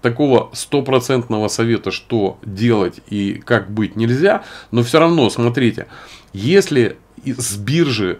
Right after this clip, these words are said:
выводят, э, большое количество биткоинов, это говорит о том, что сейчас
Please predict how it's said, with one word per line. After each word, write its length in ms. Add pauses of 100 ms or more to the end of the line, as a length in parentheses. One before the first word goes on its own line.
выводят, 760
э, 220
большое 640
количество 760 (200)
биткоинов, 680
это 120
говорит 400
о 60
том, 240
что 180
сейчас 500